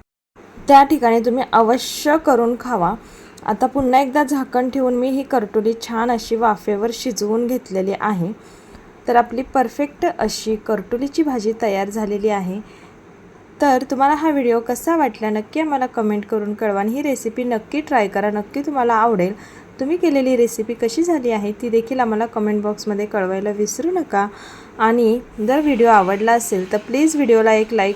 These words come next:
करा, व्हिडिओ शेअर करा आणि सर्वात महत्त्वाचं आम-, आमच्या आपलं स्वयंपाकघर आणि आपण या YouTube चॅनलला मात्र सबस्क्राईब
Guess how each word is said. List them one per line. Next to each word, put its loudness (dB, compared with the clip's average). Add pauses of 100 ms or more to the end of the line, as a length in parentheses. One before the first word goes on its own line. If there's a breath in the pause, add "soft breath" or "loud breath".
(100)
करा, 2
व्हिडिओ 0
शेअर -2
करा 0
आणि -2
सर्वात 0
महत्त्वाचं -2 (520 loud breath)
आम-, -2 (220)
आमच्या 2
आपलं 2
स्वयंपाकघर 2 (100)
आणि 0
आपण 0
या -2
YouTube -2
चॅनलला 0
मात्र 0
सबस्क्राईब -2